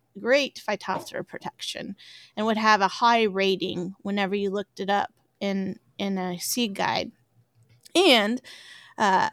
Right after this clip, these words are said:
Ohio is known for a lot of their root rots, and so it was a, it was something that was grown, um, a lot in Ohio just because of that production, protection. So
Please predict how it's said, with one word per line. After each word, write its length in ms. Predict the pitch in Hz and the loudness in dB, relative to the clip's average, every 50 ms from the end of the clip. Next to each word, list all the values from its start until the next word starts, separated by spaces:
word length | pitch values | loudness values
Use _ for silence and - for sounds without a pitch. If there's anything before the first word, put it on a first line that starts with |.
| - | 4
Ohio 460 | - 240 240 277 349 381 349 269 233 | 2 4 6 6 6 6 6 6 6
is 180 | 220 214 202 208 | 4 2 0 0
known 480 | 220 220 233 262 285 269 240 220 208 196 | 0 4 4 6 6 6 4 2 0 -4
for 340 | - - - 190 185 190 | -6 -6 -2 0 0 2
a 60 | 190 185 | 2 0
lot 240 | 190 185 185 190 | 0 0 0 0
of 160 | 165 175 196 196 | 0 -2 -4 -2
their 160 | 180 180 151 | -2 0 0
root 180 | 196 208 - | 0 0 0
rots, 380 | - 185 180 180 160 185 - - | 2 2 4 2 2 0 -4 -8
and 180 | - 196 202 - | -6 -6 -6 -4
so 160 | - 214 196 196 - - | -2 0 0 0 0 0
it 120 | 226 220 | 0 0
was 240 | - 254 247 240 226 | 4 4 2 4 2
a, 180 | 233 208 202 - - | 2 0 0 0 -2
it 220 | - 202 - - | -2 -4 -4 -2
was 340 | - 208 214 208 196 190 190 | -2 -2 -2 -4 -4 -10 -12
something 680 | - - - - - 240 240 247 247 262 247 247 240 | -14 -14 -8 -2 0 2 2 2 2 0 0 2 2
that 180 | 214 214 196 - | 2 2 2 2
was 140 | - 208 180 | 0 -4 -4
grown, 640 | 180 - 190 208 208 208 202 202 196 196 196 170 - _ | -4 -2 0 2 2 2 2 0 -2 -4 -4 -6 -8 _
um, 340 | - 160 165 170 131 120 139 - - - _ _ | -8 -6 -4 -4 -4 -6 -6 -10 -14 -20 _ _
a 120 | - 190 190 | -6 -4 0
lot 260 | 202 202 180 175 - - | 2 4 4 2 2 0
in 160 | - 214 240 | -4 -2 -2
Ohio 520 | 285 254 190 180 - 113 143 - - 170 143 | -2 -2 -4 -4 -6 -4 -4 -4 -2 -4 -4
just 300 | 190 - 214 220 - - | -4 -6 -6 -6 -6 -8
because 460 | 208 - - - 240 311 466 415 285 | -10 -10 -4 -2 0 2 2 2 2
of 180 | 202 196 180 | 0 -2 -2
that 220 | - 180 - - - | -4 -4 -4 -4 -4
production, 580 | - 202 190 - 131 - - - - 165 165 - _ _ | -6 -6 -4 -4 -6 -6 -8 -10 -10 -10 -12 -14 _ _
protection. 680 | - - 233 214 - - - - - - - 175 180 | -4 -4 -2 0 0 -2 -2 -4 -6 -8 -6 -6 -6
So 380 | 196 - - 240 226 226 220 220 | -6 -4 0 2 2 2 0 -4